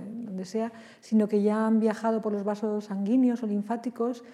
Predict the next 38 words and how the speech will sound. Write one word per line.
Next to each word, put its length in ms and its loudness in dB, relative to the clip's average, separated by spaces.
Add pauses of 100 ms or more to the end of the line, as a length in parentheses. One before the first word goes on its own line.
(340)
y 60 -2
han 100 2
llegado 220 2
a 40 2
otros 200 -6
tejidos, 440 -4
¿no? 100 -6
Produciendo 460 -4
la, 220 -6
la 100 -8
metástasis. 560 -12
Entonces, 320 -4
es 60 -6
una 80 2
enfermedad 400 -2
que 80 -4
ya 80 0
es 100 -6
más 140 -6
difícil 320 -10
de 80 -10
tratar, 340 -14 (340)
aunque 180 -2
es 80 0
algo 160 6
que 100 2
se 60 -2
está 160 -2
estudiando 480 -2
también, 280 0
la 80 -4
metástasis, 520 -8
para 180 -8
tener 400 -6 (720)
fármacos 400 2
que 100 0
funcionen, 540 -8
¿no? 120 -10